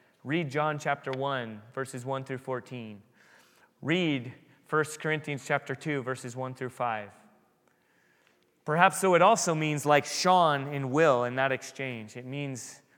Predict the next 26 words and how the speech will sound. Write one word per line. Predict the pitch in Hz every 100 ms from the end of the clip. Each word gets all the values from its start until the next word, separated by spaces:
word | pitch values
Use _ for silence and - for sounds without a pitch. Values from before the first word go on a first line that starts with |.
| _
praying | - 165 175 185 180
for | - 156
God | 139 156 151
to | 143
give | 127 143 -
insight, | 170 160 - 131 113 104 - - - _
that | 156 147
as | 131
God | 151 170 180
is | 156
imploring | 151 - 160 180 180 147
someone, | - 147 139 135
it | 131 135
might | 143 165
involve | 170 147 147 151 131 120 - -
starting | - - 175 170 156 143
out | 143 143
with | 135 113 - - _ _ _ _ _ _ _
someone | - - 165 160
sharing | - 160 165 160
their | 147 147
story | 143 - 139 143 143 147 127 _ _ _ _ -
and | 123 127
you | 156
just | 143 139 -
saying, | - 143 135 123